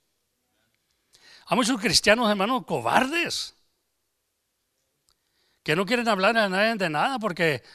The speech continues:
no, porque después me, les voy a caer mal. Mm, cobarde. Pues también Cristo cayó mal, hermano, y los apóstoles cayeron mal. Aleluya.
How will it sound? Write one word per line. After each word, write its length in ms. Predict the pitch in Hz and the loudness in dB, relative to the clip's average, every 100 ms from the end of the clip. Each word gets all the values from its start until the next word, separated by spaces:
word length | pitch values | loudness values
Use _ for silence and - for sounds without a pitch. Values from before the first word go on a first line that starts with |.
| - | -4
no, 200 | 208 262 | 2 2
porque 220 | 190 160 | 2 -4
después 260 | 143 196 214 | -2 -2 0
me, 280 | 208 170 147 | 0 0 -2
les 160 | 147 | -2
voy 140 | 151 185 | -2 -2
a 40 | |
caer 280 | - 180 180 | 0 0 0
mal. 420 | 156 165 160 127 _ _ _ _ - | 0 0 0 -8 _ _ _ _ -10
Mm, 320 | 240 247 233 | -8 -8 -10
cobarde. 720 | - 143 - 120 127 139 147 _ _ _ _ _ _ _ _ | -6 -4 -2 -2 -4 -8 -8 _ _ _ _ _ _ _ _
Pues 100 | 147 | -8
también 240 | 156 175 185 | -4 -2 0
Cristo 300 | 214 190 202 | 0 0 -2
cayó 260 | 175 180 | -2 -2
mal, 240 | 170 190 214 | -2 -2 -2
hermano, 300 | 185 214 202 | -6 -6 -6
y 40 | |
los 180 | 165 131 | -6 -6
apóstoles 400 | 113 180 196 160 | -6 -6 -6 -4
cayeron 280 | 147 175 147 | -2 -2 -2
mal. 320 | 147 208 - _ _ _ _ _ _ _ _ _ _ _ _ _ _ _ _ _ _ _ _ _ _ _ _ _ | -2 -4 -10 _ _ _ _ _ _ _ _ _ _ _ _ _ _ _ _ _ _ _ _ _ _ _ _ _
Aleluya. 840 | - 139 135 120 143 131 95 87 | -10 -8 -8 -8 -8 -8 -10 -16